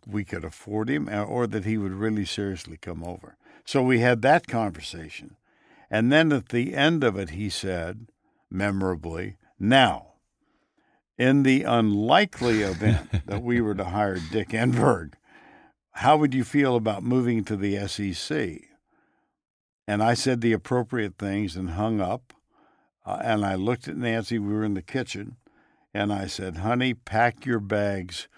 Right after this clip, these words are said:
Speaker 1: for Tuscaloosa."
Speaker 2: <laughs> But at the time, it's not like you had some burning desire to cover the S E C. Did you look at going from the N F L to the S E C as a demotion?
Speaker 1: I did not want to do it.
Speaker 2: Yeah.
Speaker 1: I did not. A-, and, and they were aware of that. Well,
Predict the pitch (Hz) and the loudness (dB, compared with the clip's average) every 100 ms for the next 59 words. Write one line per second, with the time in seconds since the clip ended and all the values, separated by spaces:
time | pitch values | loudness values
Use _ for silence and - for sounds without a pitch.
0 | - _ - 78 - 104 - - 104 87 | -20 _ -12 -12 -4 -4 -4 -4 -2 -2
1 | 78 - - 92 - 110 117 - 110 - | -6 -10 -10 -2 0 2 0 -2 -6 -6
2 | - 82 - - _ 110 107 101 107 131 | -12 -14 -16 -20 _ 2 2 2 2 4
3 | 180 175 104 - 135 104 113 123 113 113 | 6 6 6 4 2 4 2 4 4 4
4 | - 110 90 117 131 120 98 95 123 127 | 4 4 6 6 8 6 6 6 6 4
5 | 95 117 120 107 107 123 113 117 98 - | 4 4 4 4 6 4 4 2 2 4
6 | 143 110 80 90 113 98 107 123 135 104 | 4 4 0 -2 0 2 4 4 2 2
7 | 98 123 127 - 113 101 110 123 107 120 | 6 6 6 6 6 8 6 6 4 6
8 | 123 117 110 101 113 113 117 98 127 123 | 6 4 4 6 6 4 2 2 4 4
9 | 98 98 90 92 104 127 180 190 - _ | 4 2 4 6 4 4 4 4 2 _
10 | 139 170 139 139 131 117 135 139 127 113 | 4 4 6 4 6 6 4 4 0 -2
11 | 95 78 73 78 - 104 95 107 107 85 | -2 -6 -10 -10 -2 0 4 4 4 2
12 | 85 117 104 95 90 - - - 120 - | -2 -2 -2 -4 -6 -8 -10 -8 -8 -6
13 | 110 104 110 127 113 123 139 117 104 95 | -4 -4 -2 -2 0 2 4 4 0 0
14 | 95 90 82 92 98 80 123 117 | 0 0 -2 -4 -4 -2 0 0